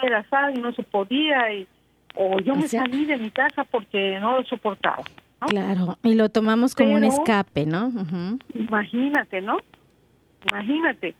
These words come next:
Speaker 1: si, si lo que estás buscando no lo hallas ahí a donde te fuiste, pues la situación se empeora, porque esa no es la solución,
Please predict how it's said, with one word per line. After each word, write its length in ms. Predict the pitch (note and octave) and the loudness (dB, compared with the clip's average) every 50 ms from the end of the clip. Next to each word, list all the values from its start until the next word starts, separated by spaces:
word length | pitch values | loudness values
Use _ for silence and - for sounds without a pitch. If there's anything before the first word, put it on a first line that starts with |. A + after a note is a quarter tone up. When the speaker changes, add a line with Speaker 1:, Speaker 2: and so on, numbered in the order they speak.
| _ - - _ _ _ _ _ _ - - | _ -20 -20 _ _ _ _ _ _ -18 -10
Speaker 1:
si, 360 | - A#3 A3 A3 A3 A3+ - - - - - - | -6 -4 -2 -2 -2 -4 -6 -8 -14 -18 -8 -6
si 120 | A#3 A3+ | -4 -2
lo 180 | G#3 G#3+ G#3 G3+ | 0 -2 -2 -2
que 100 | - G3+ | -4 -6
estás 360 | G#3 - - B3 B3+ C#4+ C#4+ - _ _ _ _ _ _ - | -6 -2 0 2 2 2 0 -4 _ _ _ _ _ _ -4
buscando 720 | A3 A3 A3 - - - A#3+ A#3 A3+ A3 A3 G#3+ F#3+ F3 | -4 -4 -4 -4 -2 0 0 0 2 0 -4 -4 -4 -6
no 300 | F3 F3+ F#3 F#3+ G#3 G#3+ | -6 -4 -2 -2 0 2
lo 180 | A3+ A3+ A3 G#3+ | 2 2 2 2
hallas 440 | G3+ G3 F#3+ G3 G3 G3 G3+ F#3+ G3 - _ _ _ _ _ _ _ _ _ | 2 2 0 0 -2 -2 -2 -2 -2 -4 _ _ _ _ _ _ _ _ _
ahí 460 | - F3+ F3+ F#3+ G3 G#3 G#3+ G#3 A3 | -2 0 0 0 0 0 0 2 2
a 80 | G#3+ G#3 | 2 0
donde 280 | G3+ G3+ G3+ G3+ G#3 G#3 | 0 -2 -2 -2 -4 -4
te 140 | - G#3 G#3+ | -4 -6 -6
fuiste, 500 | - - A#3+ A3+ A3+ - - _ C#4+ E4 - - _ _ _ _ _ _ - - _ _ _ _ _ _ - - _ _ _ _ _ _ | -4 -4 -4 -4 -4 -6 -4 _ -4 -4 -4 -8 _ _ _ _ _ _ -20 -20 _ _ _ _ _ _ -20 -20 _ _ _ _ _ _
pues 200 | - G#3 G3+ D#3 - - | -2 -2 -2 -2 -4 -4
la 140 | - G3+ G3 | -4 -4 -2
situación 560 | - G#3+ G3 - F#3+ F#3 F#3 - G3+ G3 F#3+ - | -2 -6 -4 -2 -2 -2 -2 -2 -2 -2 -4 -4
se 100 | - F#3 | -4 -4
empeora, 800 | E3+ E3+ F3 - _ - F3 E3 D#3 D#3+ G3 A#3+ D#4+ C#4+ G3 D3+ - _ _ _ _ _ _ _ _ _ _ _ | -4 -4 -8 -10 _ -2 -2 0 2 2 2 2 2 0 -2 -6 -8 _ _ _ _ _ _ _ _ _ _ _
porque 360 | - - F#3+ - - F#3+ F#3+ | -20 -20 -8 -4 -2 0 0
esa 220 | F#3 - - F#3+ F#3 | -2 -2 -2 -4 -2
no 280 | F#3 F#3 F#3 F#3 F3+ | -2 -2 -2 0 0
es 120 | E3+ E3 - - | -2 -2 -4 -6
la 140 | - E3+ E3+ - | -6 -6 -6 -4
solución, 640 | - E3 D#3+ E3 E3+ - - - F#3 G#3 A3 B3 | -4 -4 -4 -4 -8 -12 -8 -4 -2 -2 -2 -4